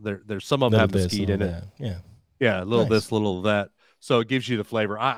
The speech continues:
Speaker 1: I don't like the wood flavor overpowering. I just like that smoky flavor and
Speaker 2: Yeah.
Speaker 1: smoky taste.
Speaker 2: Okay.
Speaker 1: So
Speaker 2: Cool.
Speaker 1: one of these days, I'm gonna have to, y-, y'all are gonna have to come up here, and I'll, I'll give you a
Speaker 2: We
Speaker 1: good
Speaker 2: came up there, and you didn't offer to
Speaker 1: I
Speaker 2: cook one.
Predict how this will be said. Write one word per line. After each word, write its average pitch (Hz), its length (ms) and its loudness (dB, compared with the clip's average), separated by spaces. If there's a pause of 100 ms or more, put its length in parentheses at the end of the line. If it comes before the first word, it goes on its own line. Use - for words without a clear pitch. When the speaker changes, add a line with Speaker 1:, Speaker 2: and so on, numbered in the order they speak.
Speaker 1:
I 170 40 0
don't 202 260 -2
like 131 300 -2
the 113 80 -2
wood 107 640 0
flavor 156 420 -2
overpowering. 156 680 0 (400)
I 123 100 4
just 127 160 -4
like 135 160 0
that 107 180 -2
smoky 113 400 -2
flavor 85 460 -6
and 80 160 -14
Speaker 2:
Yeah. 92 80 -8
Speaker 1:
smoky 85 400 -6 (100)
taste. 85 400 -6
Speaker 2:
Okay. - 240 -6
Speaker 1:
So 87 260 -12 (800)
Speaker 2:
Cool. 180 400 -2 (1300)
Speaker 1:
one 165 180 8
of 233 60 6
these 226 180 6
days, 175 280 8
I'm 107 80 -4
gonna 117 140 2
have 123 120 0
to, 110 320 2
y-, 113 180 -10
y'all 113 180 0
are 117 40 0
gonna 127 140 0
have 127 100 -4
to - 80 -20
come 139 140 0
up 127 140 2
here, 101 180 0
and 110 100 -4
I'll, 95 120 -4 (120)
I'll 107 100 -2
give 107 180 -4
you 107 60 4
a - 20 8
Speaker 2:
We 285 100 10
Speaker 1:
good 107 80 4
Speaker 2:
came 269 260 10
up 254 200 6
there, 156 240 10
and 123 120 6
you 165 80 6
didn't 165 180 10
offer 139 260 8
to - 100 6
Speaker 1:
I 156 40 -2
Speaker 2:
cook 170 340 8
one. 135 480 4